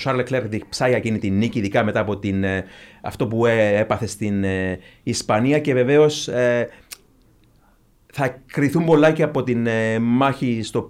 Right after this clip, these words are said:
pole position. Ε, όμως να μην υποτιμούμε τον Max Verstappen. Είναι μια πίστα η οποία ο πιλότος μπορεί να γεφυρώσει το χάσμα, αν υπάρχει πλεονέκτημα από πλευράς Ferrari ως σασί,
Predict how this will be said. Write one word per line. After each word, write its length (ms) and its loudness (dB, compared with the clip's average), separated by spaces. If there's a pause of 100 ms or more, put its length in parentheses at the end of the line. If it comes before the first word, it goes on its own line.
pole 320 6
position. 520 0 (300)
Ε, 320 0 (640)
όμως 340 4
να 80 2
μην 120 4
υποτιμούμε 560 2
τον 340 0
Max 280 -2
Verstappen. 540 -2
Είναι 160 0
μια 140 -2
πίστα 220 -2
η 20 2
οποία 360 -2 (340)
ο 100 0
πιλότος 400 2
μπορεί 160 -2
να 60 0
γεφυρώσει 380 -2
το 100 -4
χάσμα, 560 -2
αν 160 -4
υπάρχει 300 -2
πλεονέκτημα 440 0
από 160 -2
πλευράς 440 -2
Ferrari 340 2
ως 200 -8
σασί, 440 -4